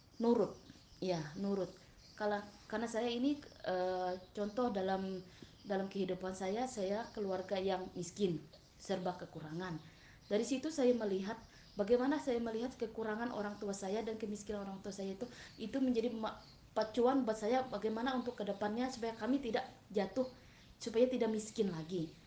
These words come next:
Ya, di situ saya melihat itu ke-, kalau anak dulu dengan anak sekarang, kan ini kan kemajuan zaman. Kalau dulu kita tidak mengenal H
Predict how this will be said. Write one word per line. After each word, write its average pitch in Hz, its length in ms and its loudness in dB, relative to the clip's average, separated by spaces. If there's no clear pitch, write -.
Ya, 175 160 -4
di 208 80 -4
situ 220 240 -2
saya 254 160 4
melihat 226 320 2
itu 262 400 0
ke-, 247 240 2
kalau 262 320 6
anak 233 320 0
dulu 202 560 2
dengan 208 320 -2
anak 196 240 -4
sekarang, 214 400 -2
kan 233 160 -2
ini 254 160 2
kan 294 160 0
kemajuan 202 560 0
zaman. 180 320 0
Kalau 240 320 4
dulu 277 160 0
kita 277 320 0
tidak 226 160 2
mengenal 214 480 2
H - 80 -12